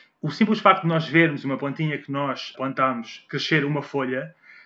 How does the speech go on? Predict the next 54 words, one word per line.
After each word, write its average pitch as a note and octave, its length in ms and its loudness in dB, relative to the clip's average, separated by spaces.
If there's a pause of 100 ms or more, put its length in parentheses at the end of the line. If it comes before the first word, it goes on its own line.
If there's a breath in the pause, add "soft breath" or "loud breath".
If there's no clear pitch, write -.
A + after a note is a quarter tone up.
(100)
parecendo E3+ 280 -2
que E3+ 140 -2
não E3 180 4
este C3+ 140 -2
pequeno C#3 240 -4
ato B2+ 460 -2
um C3 160 -10
bocado A#2 460 -2
irrisório, C3 720 -2
é F3+ 240 6
relevante, D#3 640 0 (380 soft breath)
para C#3 320 4
o C#3+ 60 -2
nosso C#3+ 200 -2
sentimento D3 500 -6
de D3 100 -8
querer D3 240 0
lá C#3 100 0
voltar C3 260 -6
no B2 80 -6
dia B2+ 120 -4
a B2+ 40 -6
seguir E3+ 440 -4
e D#3 120 -2
continuar C#3 380 -8
a - 20 -10
fazer A#2 220 -10
com A2 80 -16
isso. - 260 -20 (380 loud breath)
E C3+ 60 -2
eu E3 80 8
acho F3 160 6
que F#3+ 60 2
é - 20 4
um F3+ 60 0
bocado F3 300 2
por F3 120 -2
aqui E3+ 300 -6
que E3 400 4
este D#3+ 140 -4
tipo E3 140 -4
de - 60 -16
espaços - 440 -2
é, C#3 200 -2
são C#3+ 160 -8
interessantes, B2+ 560 -8
porque - 160 -8
é D3 40 -2
um D3 40 -4
bocado C#3+ 300 -2
voltar D3 400 2
a C3 60 -2
trazer B2+ 500 -4
isto D3+ 340 -6